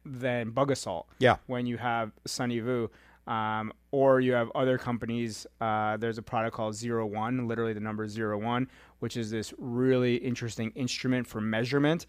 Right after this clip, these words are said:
Speaker 2: Mm.
Speaker 1: They're trying to, the company is looking to create the new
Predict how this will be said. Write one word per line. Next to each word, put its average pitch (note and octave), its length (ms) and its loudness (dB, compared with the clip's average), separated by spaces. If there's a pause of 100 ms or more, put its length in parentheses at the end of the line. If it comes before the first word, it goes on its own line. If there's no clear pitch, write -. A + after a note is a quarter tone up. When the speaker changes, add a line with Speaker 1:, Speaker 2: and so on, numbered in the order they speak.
Speaker 2:
Mm. G#2+ 220 -6
Speaker 1:
They're B2 140 -2
trying B2+ 420 0
to, A2+ 600 -2
the B2+ 120 -6
company C3 380 0
is A2+ 100 -2
looking A#2 240 -2
to A#2 100 -8
create A2+ 260 -4
the A#2 100 -2
new A#2 420 0